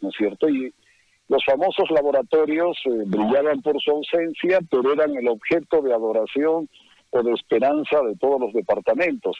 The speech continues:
Aquí llegaron esos laboratorios, tuvieron problemas en el arranque para estos laboratorios, me, me refiero vinculados al P C R. Entonces, eh, tomamos la decisión con la gobernación por cuenta propia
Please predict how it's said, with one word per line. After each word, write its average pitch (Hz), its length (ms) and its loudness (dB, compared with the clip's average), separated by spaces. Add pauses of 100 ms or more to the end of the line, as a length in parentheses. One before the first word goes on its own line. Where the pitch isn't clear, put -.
Aquí 156 220 -4
llegaron 175 440 0
esos 117 200 -6
laboratorios, 117 800 0 (640)
tuvieron 127 440 0
problemas 127 580 2
en 123 100 0
el 113 120 2
arranque 113 540 0
para 107 400 0
estos 123 240 -2
laboratorios, 117 560 0
me, 110 220 -2
me 107 140 -2
refiero 131 300 0
vinculados 117 540 -2
al 104 160 -2
P 127 160 0 (100)
C 139 60 2
R. 135 320 -2 (580)
Entonces, 143 460 0
eh, 120 520 0 (380)
tomamos 151 420 2
la 147 100 4
decisión 139 580 0
con 165 240 0
la 151 120 2
gobernación 120 760 -2
por 113 220 -2
cuenta 139 360 2
propia 147 560 0